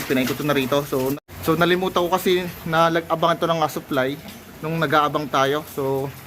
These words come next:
napakarami rin kasi ating inabang, kaya, ah, hindi rin naman natin masasabi na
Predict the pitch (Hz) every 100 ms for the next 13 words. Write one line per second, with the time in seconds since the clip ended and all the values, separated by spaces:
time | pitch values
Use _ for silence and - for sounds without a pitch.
0 | - - - - - - 139 143 143 156
1 | 156 156 156 156 147 147 156 117 143 175
2 | 156 143 151 135 139 139 131 135 135 156
3 | 147 151 151 151 151 147 151 147 143 143
4 | 131 147 147